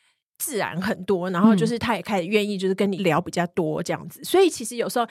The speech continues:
Speaker 1: 你可能会假设说对方可能会希望你会说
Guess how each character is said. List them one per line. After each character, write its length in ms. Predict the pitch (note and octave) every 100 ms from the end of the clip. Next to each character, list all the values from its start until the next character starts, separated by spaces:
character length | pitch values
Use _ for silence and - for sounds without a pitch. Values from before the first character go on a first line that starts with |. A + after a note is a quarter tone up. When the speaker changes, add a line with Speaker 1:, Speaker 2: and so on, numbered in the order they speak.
| -
Speaker 1:
你 80 | B3+
可 100 | E4
能 80 | F4
会 100 | A4
假 200 | C#4 F#3+
设 160 | B3+
说 160 | A#3+ B3+
对 160 | B3 A#3
方 160 | A3+
可 80 | -
能 40 | G3
会 80 | A#3
希 240 | - A3+
望 180 | G#3+ F3+
你 80 | E3
会 120 | G3+
说 320 | F#3+ F#3+ F3+